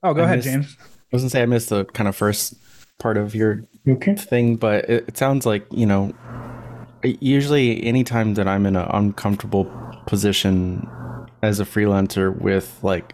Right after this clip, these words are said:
Speaker 2: ask or demands, I, I think you're already on the right path, which is you basically want coverage, right? You want to show that you were being proactive and to make sure that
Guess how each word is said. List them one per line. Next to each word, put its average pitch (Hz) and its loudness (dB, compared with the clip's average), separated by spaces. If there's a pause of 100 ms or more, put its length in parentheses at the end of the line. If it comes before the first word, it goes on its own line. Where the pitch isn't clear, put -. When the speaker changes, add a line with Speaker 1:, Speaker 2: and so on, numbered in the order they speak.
Speaker 2:
ask 98 -2
or 101 2
demands, 95 0
I, 98 0
I 110 0
think 104 -4
you're 101 2
already 95 2
on 92 0
the 92 0
right 92 -2
path, 98 -2
which - -4
is 95 2 (520)
you 123 2
basically 127 2
want 87 -2
coverage, 87 -2
right? 87 2 (480)
You 95 0
want 110 0 (200)
to - -2
show 98 2
that 95 0
you 98 2
were 92 4
being 90 0
proactive 87 -2
and 90 -2
to 90 0
make 87 0
sure 92 0
that 87 0